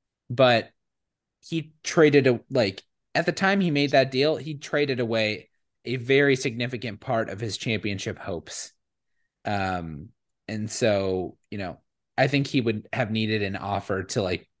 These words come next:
blow him away in order to do that. And trying to buy any of these rookies at this point, I mean, unless you're severely overpaying, it's nearly impossible. So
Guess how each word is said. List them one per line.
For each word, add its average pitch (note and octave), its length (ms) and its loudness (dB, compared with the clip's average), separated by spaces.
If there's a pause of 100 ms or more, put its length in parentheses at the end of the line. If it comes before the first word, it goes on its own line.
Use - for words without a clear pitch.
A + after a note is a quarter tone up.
(520)
blow G#2+ 260 4
him A2 140 0
away F2+ 600 2 (140)
in G#2+ 140 -4
order G2 200 -2
to F#2+ 140 -2
do G2+ 200 2
that. A2 260 6
And F#2+ 240 -2 (400)
trying F3+ 280 4
to B2+ 60 6
buy A2 240 6
any A2 300 0
of G#2 60 -4
these G#2+ 200 -2
rookies G2+ 380 -4
at F#2+ 120 -4
this G2+ 200 -4
point, A2 400 2 (1040)
I A2 120 -4
mean, G2+ 220 -2
unless C3 360 0
you're G2+ 320 0
severely G2+ 600 0
overpaying, G#2 560 -2
it's G#2+ 180 -6
nearly F#2 300 -2
impossible. E2 680 -4
So F2 360 -2